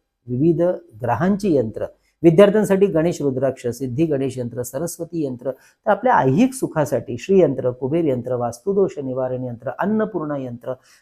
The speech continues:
मेरुश्री यंत्र, लक्ष्मी कवडी, हे सुद्धा मागवायचं असेल तर आधी WhatsApp करून माहिती घ्या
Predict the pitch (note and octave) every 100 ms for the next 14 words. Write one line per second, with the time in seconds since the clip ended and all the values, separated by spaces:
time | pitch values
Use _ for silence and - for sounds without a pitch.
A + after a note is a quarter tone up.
0 | _ E3 G3+ B3+ C#4 A#3+ F3+ C#3+ C#3 C#3
1 | D3+ - B3 A#3 - C#3 C3+ C3 - _
2 | - G#3 F3+ D3+ G#3 F#3+ C#3+ D#3 D#3 D#3+
3 | C3 F3 D#3+ D3 C#3 C3 A#2+ - C#3+ -
4 | C#3 D3 A#2+ G#2 A2 G#3+ E3+ B2